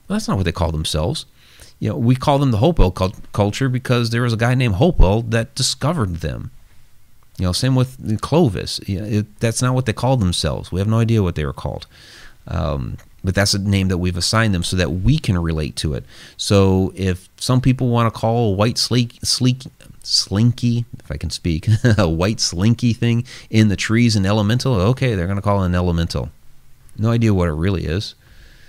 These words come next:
Um, W O eight gatekeepers, maybe? Well, yeah, I mean, if, uh, again, you know, a possibility. I, I have no idea what those little, you know,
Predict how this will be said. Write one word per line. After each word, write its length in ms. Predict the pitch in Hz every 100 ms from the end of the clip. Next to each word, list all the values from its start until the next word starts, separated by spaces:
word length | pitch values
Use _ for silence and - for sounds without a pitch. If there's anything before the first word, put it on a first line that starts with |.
| - - - - - - _ - -
Um, 840 | 90 87 87 87 87 90 92 98 98 - - _ _ _ _ - _ - _ _ _ _ _ _
W 380 | 98 95 95 92
O 40 | 92
eight 260 | 101 76
gatekeepers, 600 | 98 110 - 135 131 139
maybe? 400 | 135 143 156 156 - - -
Well, 160 | 208
yeah, 240 | 208 226 73
I 60 |
mean, 300 | 98 104 98
if, 400 | 98 - - - - - - _ _ _ _ -
uh, 100 | 87 - - 73 82 - - 95
again, 500 | - 117 117 147 117 -
you 120 | 92
know, 140 | 92
a 80 | 76
possibility. 800 | 98 104 104 92 95 104 113 120
I, 160 | 65 95
I 40 | 92
have 180 | 95
no 380 | 95 95 98 101
idea 320 | 107 101 101
what 220 | 98 95 98
those 240 | 95 92
little, 360 | 92 98 95 90 - 85 - - -
you 140 | 113 107
know, 180 | 85